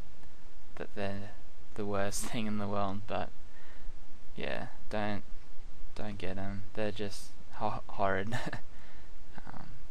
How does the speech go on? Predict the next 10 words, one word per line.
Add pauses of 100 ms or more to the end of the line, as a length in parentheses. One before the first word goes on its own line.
(340)
this
is
a, (320)
I
think
it's
Maggi (200)
two-minute (1400)
noodles, (760)
tomato,